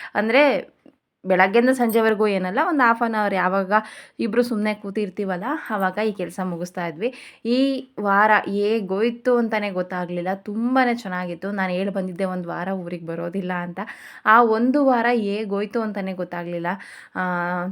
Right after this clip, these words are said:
ತುಂಬಾ ಖುಷಿ ಖುಷಿಯಾಗಿತ್ತು ದಿನಗಳೆಲ್ಲ, ತುಂಬಾ ಖುಷಿಯಿಂದ ಕಳೆದ್ವಿ.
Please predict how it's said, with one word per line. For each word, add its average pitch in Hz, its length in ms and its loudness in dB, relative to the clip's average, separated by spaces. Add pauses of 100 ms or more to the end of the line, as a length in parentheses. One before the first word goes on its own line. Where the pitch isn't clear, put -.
ತುಂಬಾ 226 300 0
ಖುಷಿ 220 300 -8
ಖುಷಿಯಾಗಿತ್ತು 185 760 -4
ದಿನಗಳೆಲ್ಲ, 170 500 -4
ತುಂಬಾ 175 260 -10
ಖುಷಿಯಿಂದ 180 540 -8
ಕಳೆದ್ವಿ. 170 500 -8